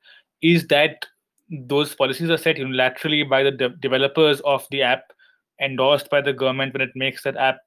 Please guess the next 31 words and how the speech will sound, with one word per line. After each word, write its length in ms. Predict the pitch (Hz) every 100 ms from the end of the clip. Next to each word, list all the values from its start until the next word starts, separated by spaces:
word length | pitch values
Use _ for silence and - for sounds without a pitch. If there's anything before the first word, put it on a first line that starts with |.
| -
you 80 | 143
know, 160 | 120
mandatory. 680 | 127 127 127 131 - 117 - _ - _ _ _
Uh, 100 | 139 131
and 180 | 143
what 140 | 135 143
has 140 | 165
been 180 | 147 156
set 240 | - 165
unilaterally 680 | 156 139 131 127 160 131 113 - _ _ _
can 100 | 147
at 100 | 143
any 160 | 147 165
moment 460 | 147 143 151 139
be 100 | 143
altered 540 | 127 127 127 147 113 - _ _ 143
unilaterally, 560 | 139 131 120 131 113 104 _
right? 160 | 113 127 _ _ _
Um, 360 | 139 131 123 165 139
so 140 | -
you 120 | 156
need 380 | 147 160 175 170 160
a, 240 | 160 147 -
a 240 | 147 139 131 -
more 280 | 139 147 160
enduring, 720 | 143 135 147 170 175 135 123 _ _ _ -
um, 640 | 139 127 123 117 117 117 - 123
uh, 140 | - - -
form 340 | - 135 143 151
of, 260 | 139 131 123 - - -
of 160 | 123